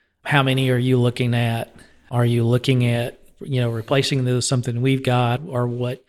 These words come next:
you know, are you just wanting to get rid of 'em? And then that'll come into our group that's handling trade-ins. And then basically what we're gonna do is we wanna get some pictures of 'em.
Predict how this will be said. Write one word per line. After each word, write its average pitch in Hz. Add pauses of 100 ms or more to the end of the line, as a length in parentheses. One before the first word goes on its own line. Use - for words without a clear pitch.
(340)
you 131
know, 117
are 113
you 131
just 131
wanting 131
to 123
get 117
rid 131
of 123
'em? 123 (420)
And 131
then 127 (280)
that'll 143
come 139
into 127
our 120
group 131
that's -
handling 123
trade-ins. 123 (500)
And 151
then 143
basically 165
what 131
we're 131
gonna 131
do 120
is 120 (120)
we 135
wanna 135
get 139
some 131
pictures 127
of 113
'em. 113